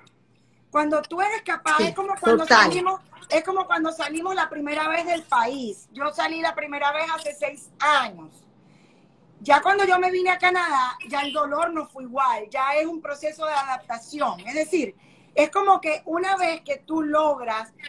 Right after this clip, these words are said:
Speaker 1: desprenderte y hacer el duelo de esa parte de tu ser profesional que ya no es,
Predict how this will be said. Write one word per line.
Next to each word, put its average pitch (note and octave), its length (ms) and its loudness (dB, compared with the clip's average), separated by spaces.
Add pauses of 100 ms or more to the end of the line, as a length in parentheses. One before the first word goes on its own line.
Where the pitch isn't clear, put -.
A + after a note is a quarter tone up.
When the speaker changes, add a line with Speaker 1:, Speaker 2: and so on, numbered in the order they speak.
(100)
Speaker 1:
desprenderte D4 1160 0
y D4+ 100 -4
hacer C#4+ 300 0
el D#4+ 160 -2
duelo D#4 380 0
de B3+ 220 -8
esa D#4 220 -6
parte D#4+ 300 0
de C#4+ 160 -4
tu B3 160 -20
ser D4+ 240 0
profesional D4+ 640 -2
que D4 160 -2
ya C4 140 4
no D4 180 4
es, E4 400 -2